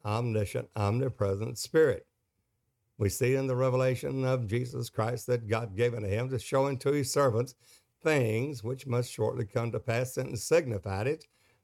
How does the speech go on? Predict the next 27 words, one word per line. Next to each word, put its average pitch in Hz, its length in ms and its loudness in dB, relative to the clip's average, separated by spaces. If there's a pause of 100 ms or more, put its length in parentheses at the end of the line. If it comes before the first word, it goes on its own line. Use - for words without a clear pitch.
by 127 200 2
his 113 160 0
angel 127 380 0
unto 135 240 0
John. 120 580 -2
What 85 460 -4
is 135 340 4
that? 110 320 -2
Basically, 120 640 -2
the 127 100 -6
foundation 135 920 0 (360)
that 120 180 2
he 135 160 0
is 131 280 2
Christ, 127 540 0
and 110 140 -2
Christ 127 340 -2
is 110 140 -6
not 127 220 -4
the 113 140 0
last 127 420 0 (360)
name 120 420 2
of 123 100 0
the 117 80 0
surname 120 540 0
of 123 160 -2
Jesus. 113 640 -2